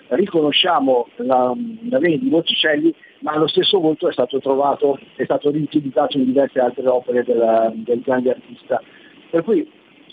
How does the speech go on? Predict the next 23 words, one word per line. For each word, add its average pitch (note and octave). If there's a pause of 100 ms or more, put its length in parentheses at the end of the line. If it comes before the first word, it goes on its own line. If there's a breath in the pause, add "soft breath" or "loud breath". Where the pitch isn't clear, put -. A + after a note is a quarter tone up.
molte F3+
persone F3+
ne D#3+
parlano G3
giusto F#3
perché D#3
ne C#3+
devono D3
parlare, B2
però D#3
poi E3+
dopo E3+
se D3
vai E3
ad C#3+
approfondire, C#3+ (560)
ehm, C#3
sanno D3+
poco D#3+
e D3+
niente, B2+
per B2+
cui D3+